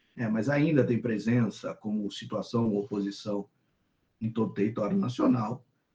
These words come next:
e o restante tem um recorte muito mais regional do que nacional. As Forças Armadas, em relação a isso, têm uma vantagem, elas estão no Brasil inteiro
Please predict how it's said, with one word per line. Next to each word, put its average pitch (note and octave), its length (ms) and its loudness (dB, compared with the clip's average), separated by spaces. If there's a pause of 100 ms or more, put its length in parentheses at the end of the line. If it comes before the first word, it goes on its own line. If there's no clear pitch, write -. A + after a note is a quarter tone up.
e C3 120 4
o F3 40 4
restante B2 720 4
tem G2+ 480 0
um A2+ 100 2
recorte G#2+ 540 -2
muito A2 240 0
mais G2 360 -2
regional G#2+ 760 0 (380)
do A#2 160 0
que C3 140 2
nacional. B2 640 2 (320)
As - 80 -16
Forças A#2 280 2
Armadas, A2+ 480 4
em G2+ 80 2
relação G#2 420 0
a A2+ 120 2
isso, - 400 -4 (460)
têm A#2 100 6
uma B2+ 140 10
vantagem, - 640 2
elas - 200 -6
estão G#2 180 -4
no A2 60 6
Brasil A2 340 4
inteiro A#2+ 520 4